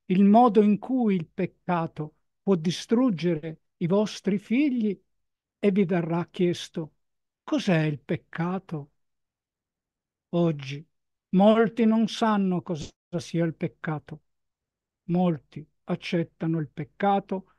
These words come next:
come una parte normale, una caratteristica accettabile nella loro vita. Sono felici di giustificare il peccato, perché questo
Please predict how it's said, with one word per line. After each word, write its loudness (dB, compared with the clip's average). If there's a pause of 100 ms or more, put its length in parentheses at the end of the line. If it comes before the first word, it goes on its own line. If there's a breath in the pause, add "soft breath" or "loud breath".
(160)
come 4
una 4
parte -2
normale, 0 (560)
una -2
caratteristica 0
accettabile -2 (240)
nella -2
loro -2
vita. -8 (680)
Sono -2
felici 2 (460)
di -6
giustificare -2
il -2
peccato, -6 (540)
perché -2
questo -2